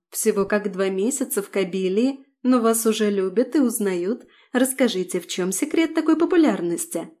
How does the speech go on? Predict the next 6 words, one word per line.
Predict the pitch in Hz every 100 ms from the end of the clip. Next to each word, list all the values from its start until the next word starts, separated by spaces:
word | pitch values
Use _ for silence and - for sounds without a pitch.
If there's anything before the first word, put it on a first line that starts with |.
| _ _ _
Журналистка | 190 196 180 185 180 262 - 220
разглядывала | 208 202 202 208 190 190 190 -
Элли | - 247 247
с | 247
нескрываемым | 233 226 - 196 196 208 208 196 -
интересом. | 196 185 185 175 165 - -